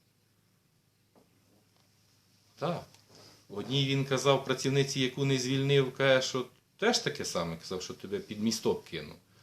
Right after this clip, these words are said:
А тут уже найду ще містка, розумієте? Тобто сьогодні ми всі бачимо, що, е, скажіть мені,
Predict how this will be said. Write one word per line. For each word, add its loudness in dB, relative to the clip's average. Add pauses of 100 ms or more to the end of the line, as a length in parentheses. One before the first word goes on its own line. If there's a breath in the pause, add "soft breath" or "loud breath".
(120 soft breath)
А -20
тут -10
уже 0
найду 0
ще -2
містка, -8
розумієте? -8 (320 loud breath)
Тобто -8 (220 loud breath)
сьогодні 0
ми 0
всі -4
бачимо, 2 (120)
що, -2
е, -4 (1200 loud breath)
скажіть 4
мені, 0